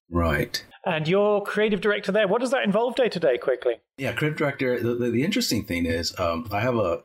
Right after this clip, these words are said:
Speaker 1: being a worldwide creative director, I have global team. So I don't have any staff with me in the Boston area. My, my
Speaker 2: Yeah.
Speaker 1: primary, my core group is in Prague.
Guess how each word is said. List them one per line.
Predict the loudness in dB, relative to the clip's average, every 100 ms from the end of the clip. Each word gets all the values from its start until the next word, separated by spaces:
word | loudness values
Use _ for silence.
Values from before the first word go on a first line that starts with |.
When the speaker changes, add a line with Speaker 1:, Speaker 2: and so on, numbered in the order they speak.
| -4
Speaker 1:
being | 0 2 0
a | 0
worldwide | 0 0 0 0 0
creative | -2 -2
director, | -2 -4 -2
I |
have | -4 -2
global | -2 0 -2
team. | -4 -4 -4 -4
So | -2
I | -2
don't | 0 0
have | 0 0
any | 2 2 2 -2 _ _ _
staff | -6 -2 0 0 -2 -8 -14 _ -2
with | 0 0 0
me | 0
in | 0 2 2
the | 2
Boston | 0 0 0 -2
area. | 0 0 -2 -2
My, | -2 -2
my | -2 0
Speaker 2:
Yeah. | 2
Speaker 1:
primary, | 2 2 0 -2 -4 -4
my | -6
core | -4 -2 -2
group | 0 -2 0
is | -2
in | -2
Prague. | -2 0 0 2 0 -2